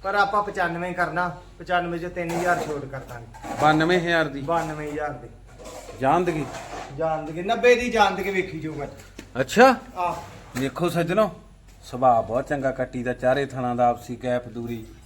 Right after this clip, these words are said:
Speaker 2: ਵੇਖੋ ਚੈੱਕ
Speaker 1: ਇਹਨੂੰ ਇਸ
Speaker 2: ਕਰ।
Speaker 1: ਤਰ੍ਹਾਂ ਵੀ ਨਹੀਂ ਹਿਲਦੀ ਏ।
Speaker 2: ਠੀਕ ਆ। ਨਹੀਂ ਠੀਕ ਆ। ਕਿਆ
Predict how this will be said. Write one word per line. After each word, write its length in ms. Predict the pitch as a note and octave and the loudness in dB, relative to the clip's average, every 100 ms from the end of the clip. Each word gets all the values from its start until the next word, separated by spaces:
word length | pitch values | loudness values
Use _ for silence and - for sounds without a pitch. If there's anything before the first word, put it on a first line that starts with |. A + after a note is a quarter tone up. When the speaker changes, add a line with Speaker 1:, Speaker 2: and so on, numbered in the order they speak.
| - - - - - | -20 -20 -20 -20 -10
Speaker 2:
ਵੇਖੋ 300 | C3 C3 - | -6 -6 -6
ਚੈੱਕ 160 | C3 D#3+ | -2 -2
Speaker 1:
ਇਹਨੂੰ 240 | E3+ G3 | 0 4
ਇਸ 80 | G3+ | 2
Speaker 2:
ਕਰ। 60 | - | 4
Speaker 1:
ਤਰ੍ਹਾਂ 180 | F#3+ | 4
ਵੀ 60 | F#3+ | 4
ਨਹੀਂ 140 | F3+ | 4
ਹਿਲਦੀ 320 | E3 C3+ A#2+ A2 | 2 0 -2 -6
ਏ। 60 | - - - - - - - - | -12 -20 -20 -20 -20 -20 -20 -10
Speaker 2:
ਠੀਕ 400 | B2 A2+ G#2+ G#2 | -6 -6 -6 -8
ਆ। 60 | E2+ - - - - - - - - - - A2+ | -8 -10 -10 -12 -16 -18 -18 -16 -16 -18 -14 -6
ਨਹੀਂ 220 | A2 A2 - | -4 -4 -8
ਠੀਕ 480 | - G2+ G2 F#2 F#2 | -10 -8 -6 -8 -10
ਆ। 100 | E2+ - - - - - - - - - - - - - - - - | -12 -14 -16 -18 -18 -18 -18 -18 -16 -12 -12 -10 -10 -12 -16 -16 -8
ਕਿਆ 300 | G#2+ G2+ | -2 0